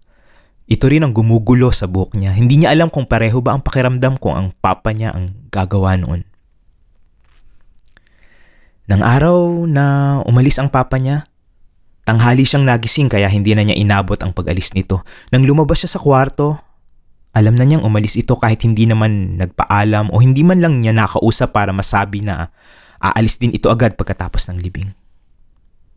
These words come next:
Nagsangag ang Tito Tony niya. May pritong hotdog din. Nakaramdam siya ng awa para sa tiyuhin. Bigla'y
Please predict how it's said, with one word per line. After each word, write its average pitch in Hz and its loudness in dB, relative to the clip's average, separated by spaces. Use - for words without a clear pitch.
Nagsangag 107 0
ang 101 -4
Tito 104 0
Tony 110 2
niya. 92 -2
May 92 2
pritong 101 2
hotdog 104 0
din. 92 0
Nakaramdam 139 2
siya 170 0
ng 123 -4
awa 113 0
para 110 -6
sa - -4
tiyuhin. 101 0
Bigla'y 139 2